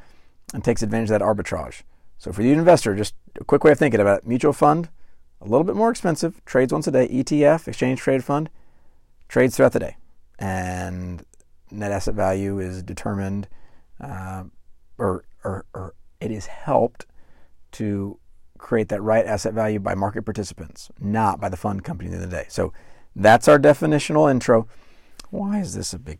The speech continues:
deal? Well, if you are post-millennial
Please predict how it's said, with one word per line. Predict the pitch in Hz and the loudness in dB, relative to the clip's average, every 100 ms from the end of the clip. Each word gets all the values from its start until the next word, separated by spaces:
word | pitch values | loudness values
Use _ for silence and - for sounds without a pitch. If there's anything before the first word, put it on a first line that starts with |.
| - | -16
deal? | - 52 - - - - - - | -14 -14 -14 -16 -10 -6 -6 -6
Well, | 113 113 110 110 - - - - _ - - _ _ - _ - _ - - - - | 0 4 4 2 -2 -20 -20 -20 _ -20 -20 _ _ -20 _ -20 _ -20 -20 -20 2
if | 151 170 - - - - - - - _ _ - - | 6 6 2 -18 -20 -20 -20 -20 -20 _ _ -20 -8
you | 120 127 143 123 | -2 2 6 8
are | 104 98 110 131 - - - - | 8 6 2 -6 -18 -20 -20 -14
post-millennial | - 175 190 - - - 147 151 160 185 147 - | 2 4 4 -2 -16 -12 -6 -2 -2 -2 -4 -8